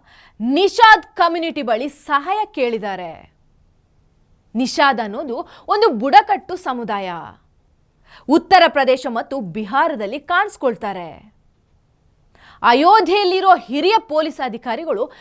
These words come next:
ಇವರ ಜೊತೆಗೆ ಮೀಟಿಂಗ್ ಮಾಡಿದ್ದಾರೆ. ನಿಷಾದ್ ಕಮ್ಯುನಿಟಿಯನ್ನ ಯು ಪಿ ಪೊಲೀಸರು ಅಯೋಧ್ಯೆ ಭದ್ರತೆಗೆ ಬಳಸ್ಕೊಂಡಿದ್ದಾರೆ. ಸರಾಯು ನದಿ ಮತ್ತು ಏಳು ಘಾಟ್ಗಳಲ್ಲಿ ಈ ನಿಷಾದ್ ಕಮ್ಯುನಿಟಿಯವರನ್ನ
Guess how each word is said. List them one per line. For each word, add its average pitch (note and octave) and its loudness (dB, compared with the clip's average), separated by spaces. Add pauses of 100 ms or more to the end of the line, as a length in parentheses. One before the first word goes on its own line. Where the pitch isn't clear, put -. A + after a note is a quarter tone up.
(140)
ಇವರ D#4+ 0
ಜೊತೆಗೆ C4+ -2
ಮೀಟಿಂಗ್ F#4 -4
ಮಾಡಿದ್ದಾರೆ. F#3+ -8 (1200)
ನಿಷಾದ್ C#4+ 2
ಕಮ್ಯುನಿಟಿಯನ್ನ A#3+ -6 (440)
ಯು D#4+ 4
ಪಿ G#4 0
ಪೊಲೀಸರು A#3 -6 (220)
ಅಯೋಧ್ಯೆ D4 0
ಭದ್ರತೆಗೆ G#3+ -4
ಬಳಸ್ಕೊಂಡಿದ್ದಾರೆ. G#3+ -6 (1160)
ಸರಾಯು F4+ 6
ನದಿ D4 -2
ಮತ್ತು C4 -8 (180)
ಏಳು D4+ 0
ಘಾಟ್ಗಳಲ್ಲಿ A#3+ -8 (200)
ಈ F#4 4
ನಿಷಾದ್ D4 4
ಕಮ್ಯುನಿಟಿಯವರನ್ನ C#4+ -6